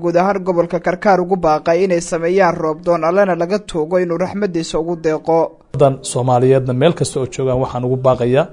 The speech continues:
Speaker 2: in, een, roob doon la sameeyo, la, la baryo. Gaar ahaan, een, dadweynaha, shacabweynaha ku dhaqan gobolka Karkaar, ee, waxaan, een, ku boorigelinayaa, ku celcelinaynaa, Ilaahna aynu barino, roob doonna aynu samayno.
Speaker 1: Guddoomiyaha oo sii wata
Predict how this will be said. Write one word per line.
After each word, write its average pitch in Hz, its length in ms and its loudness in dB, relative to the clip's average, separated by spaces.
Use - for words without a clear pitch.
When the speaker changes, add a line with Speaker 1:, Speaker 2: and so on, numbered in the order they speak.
Speaker 2:
in, 139 360 -2
een, 123 480 -4
roob 127 200 0
doon 139 200 4
la 127 80 2
sameeyo, 135 580 -2
la, 127 240 0
la 123 140 2
baryo. 131 380 2
Gaar 127 180 2
ahaan, 143 380 2
een, 123 300 -2
dadweynaha, 127 520 0
shacabweynaha 127 540 -2
ku - 160 -8
dhaqan 123 240 0
gobolka 135 300 0
Karkaar, 156 400 2
ee, 127 200 0
waxaan, 131 520 0
een, 120 580 -4
ku - 180 -2
boorigelinayaa, 135 1080 0
ku - 140 -4
celcelinaynaa, 131 680 0
Ilaahna 135 340 4
aynu 127 200 0
barino, 151 400 4
roob 123 200 0
doonna 139 260 4
aynu 123 160 -2
samayno. 147 480 -2
Speaker 1:
Guddoomiyaha 160 560 2
oo 160 80 2
sii 180 220 0
wata 170 280 2